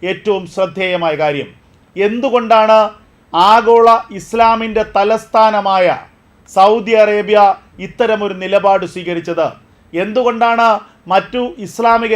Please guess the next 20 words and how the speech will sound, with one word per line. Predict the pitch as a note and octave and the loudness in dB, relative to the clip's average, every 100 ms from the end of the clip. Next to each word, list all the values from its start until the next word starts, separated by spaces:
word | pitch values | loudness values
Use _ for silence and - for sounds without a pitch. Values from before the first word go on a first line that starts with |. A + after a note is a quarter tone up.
| G#3+ | 0
രാജ്യങ്ങൾ, | G#3 F#3+ G3 F#3+ | 0 -4 -4 0
അത് | F#3+ G#3+ G#3 G3 | 0 0 -2 -2
ഇറാനായാലും | G#3 G#3+ G#3 G#3 G#3 G#3 G3+ | 2 2 0 -2 -2 -2 -4
ഈജിപ്റ്റായാലും, | G#3 F#3+ - G#3+ G#3 G3+ G3+ G3+ F3 - _ _ _ D#3+ | -6 -10 -6 -2 0 0 0 -2 -6 -20 _ _ _ 0
ആ, | F3 F3 | 2 2
മറ്റ് | F#3+ F#3+ G#3+ G#3 G3 - | -2 0 2 4 2 -4
സിറിയ | - G#3 A#3 A3 | -4 -2 2 2
ആയാലും | G3+ G3 G3+ G3 | 4 2 0 -4
മറ്റു | G3 A3 G3 | -8 -4 -2
രാജ്യങ്ങളൊക്കെ | G3 F3+ G#3 G3+ G3 G3 G3 | -2 -4 -6 -4 -4 -6 -6
തന്നെ | G3 G3+ G3 F#3 _ _ _ - | -4 -4 -6 -10 _ _ _ -8
ശക്തമായി | G3 F#3+ A#3+ A3+ A3 A3 G#3+ | -4 -2 -2 0 2 0 0
ഹമാസിന് | F#3+ G#3 G#3+ G#3+ G#3 G3+ | 0 0 0 -2 -6 -8
പിന്തുണ | F#3+ G#3 G3+ | -8 -6 -4
കൊടുക്കുകയും | F#3+ G#3 G3+ G3+ G#3+ G#3 _ _ - E3 | -4 -6 -2 -2 -2 -8 _ _ -10 -6
ഇസ്രായേലിനെതിരെയുള്ള | G#3+ A3 A3 G#3+ G3+ G#3 G3+ G3+ G3+ F3 - _ E3+ | 2 4 4 0 -2 -2 0 2 2 2 -4 _ -10
നിലപാട് | F3+ G3+ G#3+ G#3+ G#3+ G#3 G3+ | -2 0 2 4 2 0 -2
കടുപ്പിക്കുകയും | G3 G3+ A3 F3 G#3+ G#3 F#3+ | -4 -4 -10 -8 -4 -4 -4
ചെയ്യുമ്പോഴും | G3 G3 G3 G3+ G3+ F#3+ D3+ _ _ _ _ _ _ - | -10 -8 -4 -2 -2 -4 -12 _ _ _ _ _ _ 2
സൗദി | F#3+ A3 A3+ | 2 2 0